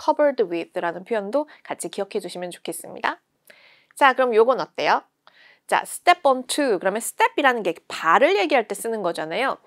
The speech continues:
on이라는 건 어딘가에 위에 이렇게 접촉할 때 쓰는 전치사죠. 그래서 step on to, 그럼 이제 어디로 올라설 때 사용하는 표현이거든요. 자, 그러면 지금 나와 있는 그림 보시니까 버스가 있고 여기에 이 아저씨 발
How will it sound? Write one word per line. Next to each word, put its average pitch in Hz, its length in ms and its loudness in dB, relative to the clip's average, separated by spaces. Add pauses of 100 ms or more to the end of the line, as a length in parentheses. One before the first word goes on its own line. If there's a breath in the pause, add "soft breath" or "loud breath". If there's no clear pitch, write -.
(280 loud breath)
on이라는 339 720 4
건 311 240 8
어딘가에 247 640 4
위에 254 580 2
이렇게 202 220 -2
접촉할 370 640 -2
때 285 100 2
쓰는 254 280 -2
전치사죠. 196 640 -2 (300 loud breath)
그래서 202 200 -2
step 359 380 2
on 220 240 0
to, 247 260 0
그럼 180 200 -4
이제 170 120 -4
어디로 180 340 0
올라설 269 540 4
때 190 160 0
사용하는 233 460 -6
표현이거든요. 247 720 -2 (340 loud breath)
자, 285 160 4
그러면 240 640 2
지금 233 300 -2
나와 190 260 4
있는 226 220 0
그림 214 240 -2
보시니까 190 640 2 (300 soft breath)
버스가 302 520 2
있고 240 420 4
여기에 190 300 4
이 202 180 2
아저씨 233 280 0
발 170 200 -2